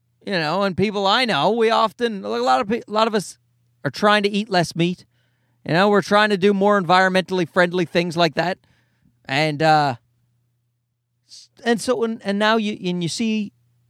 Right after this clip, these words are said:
that there is a, a shit ton of, you know, organic and, and vegan and all these restaurants and all this, 'cause there's, there's a demand for it.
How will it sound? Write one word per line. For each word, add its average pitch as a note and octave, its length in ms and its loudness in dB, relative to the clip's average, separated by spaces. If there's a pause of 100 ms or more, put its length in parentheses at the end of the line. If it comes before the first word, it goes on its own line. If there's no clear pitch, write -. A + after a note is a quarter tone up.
(300)
that E3 260 0
there F#3 220 0
is D3 340 -4
a, B2+ 320 0
a C3 160 -2
shit - 480 -2
ton F#3+ 280 2
of, D#3+ 200 2 (440)
you C#3+ 100 -8
know, B2 160 -4
organic E3 960 0 (160)
and, B2+ 360 -4
and A2+ 360 -8
vegan F3 760 0
and B2+ 320 -4 (200)
all C4 160 2
these A3 160 0
restaurants F3+ 920 0
and E3 100 -4
all F#3 180 0
this, G3 120 -2 (180)
'cause C4+ 140 -8
there's, C#4 300 -4
there's C4 180 -4
a C4 60 -2
demand A#3 480 -4
for - 240 -10
it. - 160 -20